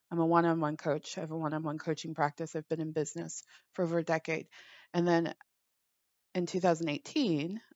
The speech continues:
I launched my first novel in a series, and I have four books out in the series. And so every novel is a huge investment, um,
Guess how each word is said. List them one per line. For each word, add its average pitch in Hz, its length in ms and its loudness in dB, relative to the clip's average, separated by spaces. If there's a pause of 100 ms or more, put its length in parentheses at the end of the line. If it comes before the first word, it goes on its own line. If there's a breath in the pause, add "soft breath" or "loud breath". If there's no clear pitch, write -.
(340)
I 180 80 4
launched 151 480 4
my 160 120 -2
first 147 520 -2
novel 196 600 2
in 165 100 0
a 170 80 2
series, - 540 -2
and 165 100 -4
I 151 60 0
have 151 100 -2
four 160 220 -2
books 151 320 -6
out - 320 -2
in 160 120 -6
the 156 80 -8
series. - 580 -6 (540 soft breath)
And 208 200 2
so 226 280 8
every 294 480 8
novel 165 680 4 (300)
is 180 220 4
a 170 60 2
huge 202 760 0
investment, 160 800 0 (600)
um, 160 580 -2